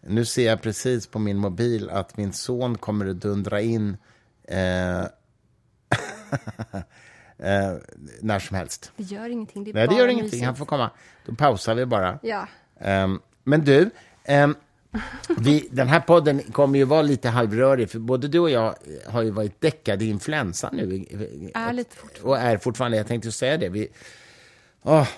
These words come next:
Speaker 1: hela den här veckan har varit helt sänkt och, eh, vi, vi är precis, vi är på väg upp, men än, ännu inte riktigt upp.
Speaker 2: Det blir ju så efter, det är bokmässan och Nobelveckan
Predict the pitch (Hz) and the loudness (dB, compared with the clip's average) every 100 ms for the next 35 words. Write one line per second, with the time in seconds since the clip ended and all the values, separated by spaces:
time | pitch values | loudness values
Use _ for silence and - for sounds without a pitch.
0 | - 135 127 127 123 139 - - 143 131 | -2 2 4 4 2 0 -4 -4 -2 0
1 | 117 110 101 101 92 - - - - - | 2 0 -2 -4 -6 -10 -12 -10 -12 -4
2 | 185 135 85 82 - - - 98 - - | -2 -2 -4 -8 -16 -12 -6 -6 -6 -4
3 | 101 90 82 104 67 95 113 - 120 - | -2 -2 -4 -6 -6 -6 -6 -6 -8 -6
4 | 135 82 117 135 120 135 123 120 - 165 | -6 -6 -4 -4 -2 0 2 0 -2 -4
5 | - _ - 117 117 117 - 101 113 127 | -6 _ -6 -4 -2 -4 -4 -4 -2 -2
6 | 127 - 104 104 - 107 131 202 226 240 | -4 -6 -8 -8 -10 -6 -6 -4 -4 -4
7 | 254 - 220 214 - 196 226 254 240 240 | -4 -4 -6 -8 -12 -8 -4 -2 -2 -4
8 | 247 - - - 214 185 - 196 196 190 | -8 -8 -20 -14 -10 -10 -8 -8 -6 -6
9 | 185 208 185 202 - - 190 | -8 -8 -8 -12 -14 -12 -12